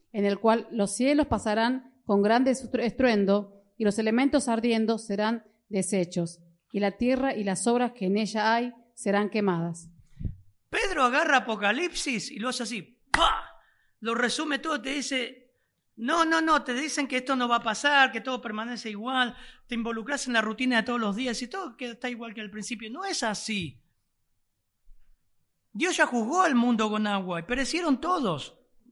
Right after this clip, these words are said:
Speaker 2: No todos, Noé y su familia. Ya pasó esto. Y se ca-, como decía el Señor, se van en casamiento, era como una rutina normal. ¿Se acuerdan? Génesis capítulo seis,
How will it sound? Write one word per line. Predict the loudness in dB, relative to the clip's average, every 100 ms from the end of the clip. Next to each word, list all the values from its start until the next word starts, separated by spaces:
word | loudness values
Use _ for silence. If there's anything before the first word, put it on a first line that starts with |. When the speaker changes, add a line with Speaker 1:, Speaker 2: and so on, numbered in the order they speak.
| _
Speaker 2:
No | -8 -8
todos, | -6 -6 -4
Noé | -4 -4 -4 -6
y | -8
su | -12 -10
familia. | -6 -4 -4 -6 -12 -16 -18 -18 -20 _ _ _ _
Ya | 0 2 2
pasó | 2 2 2 2 2
esto. | 2 0 -4 -8 -8 -12 _ _ _ _ _ _ _ _ _ -4
Y | -2
se | 0 0 0
ca-, | -4 -4
como | -4 -4
decía | -4 -8
el |
Señor, | -6 -6 -6
se | -8 -14 -4 0
van | 2 2
en |
casamiento, | 0 0 2 4 6 6 6 2
era | 0
como | 0 -2
una | -2 -4
rutina | -6 -8 -8 -6
normal. | -6 -8 -8 -4 -4 -4 -8 -18
¿Se | -10 -10
acuerdan? | -4 -2 0 -2
Génesis | 0 -2 -2 -6 -10
capítulo | -10 -10 -10 -8 -6
seis, | -6 -6 -8 -12